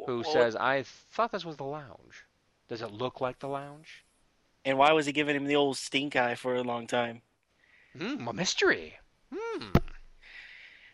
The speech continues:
Speaker 2: Yeah, a-, and everybody's coloring, all the survivors' coloring is very weird. So there's one guy that has orange hair and brown skin, and then there's a guy who has brown hair and orange skin. And I'm just like,
Speaker 1: <laughs>
Speaker 2: and then Dahlia is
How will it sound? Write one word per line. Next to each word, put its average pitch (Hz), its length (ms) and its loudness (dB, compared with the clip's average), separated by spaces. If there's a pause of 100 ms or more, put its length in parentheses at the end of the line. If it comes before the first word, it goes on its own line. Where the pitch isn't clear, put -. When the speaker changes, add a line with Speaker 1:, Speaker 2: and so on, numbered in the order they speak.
Speaker 2:
Yeah, - 360 2
a-, 127 480 -4
and 156 100 4
everybody's 214 500 6
coloring, 135 600 2
all 147 200 8
the 156 140 0
survivors' 143 560 2
coloring 143 340 0
is 123 140 -12
very 127 260 0
weird. 120 340 -4
So 131 120 -2
there's 131 180 0
one 160 160 6
guy 170 160 8
that 151 160 4
has 131 340 4
orange 147 380 -2
hair 139 460 4
and 120 480 -2
brown 127 340 2
skin, 131 400 0
and 127 140 -4
then 131 80 2
there's 131 160 0
a 135 40 0
guy 131 140 8
who 131 120 0
has 123 200 2
brown 127 320 4
hair 127 320 0
and 123 160 -6
orange 120 360 -4
skin. - 340 -8 (840)
And 135 240 -4
I'm 120 120 -2
just - 180 -4
like, 123 220 8 (220)
Speaker 1:
<laughs> - 200 -6
Speaker 2:
and 143 140 6
then 143 240 6 (240)
Dahlia 156 500 8
is 127 180 0